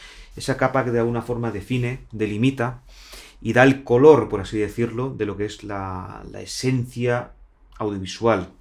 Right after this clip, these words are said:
eh, de la pieza, en este caso sonora de la pieza, ¿no? Esa capa, si yo tuviera que hablar de esa primera capa, de esa primera base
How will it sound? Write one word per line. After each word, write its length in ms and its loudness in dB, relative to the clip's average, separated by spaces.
eh, 460 -10
de 140 -8
la 120 -12
pieza, 280 -14
en 60 -18
este 120 -18
caso 300 -10
sonora 340 -2
de 80 -10
la 120 -14
pieza, 260 -16
¿no? 160 -10
Esa 220 2
capa, 440 2
si 160 -8
yo 100 2
tuviera 240 6
que 80 -2
hablar 300 0
de 140 -4
esa 160 -10
primera 340 -2
capa, 300 0
de 80 -8
esa 160 -10
primera 680 -4
base 440 -2